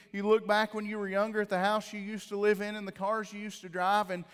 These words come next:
and the things that maybe have gotten better for you. Maybe you,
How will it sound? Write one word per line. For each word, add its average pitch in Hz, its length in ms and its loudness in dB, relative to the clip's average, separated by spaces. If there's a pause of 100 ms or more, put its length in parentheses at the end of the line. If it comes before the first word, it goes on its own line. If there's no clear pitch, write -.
(220)
and 190 200 2
the 185 60 0
things 220 340 -4
that 196 160 0
maybe 220 260 0
have 214 200 0
gotten 233 340 0
better 240 300 0
for 180 260 -4
you. 165 100 -6
Maybe 196 280 -2
you, 208 140 -8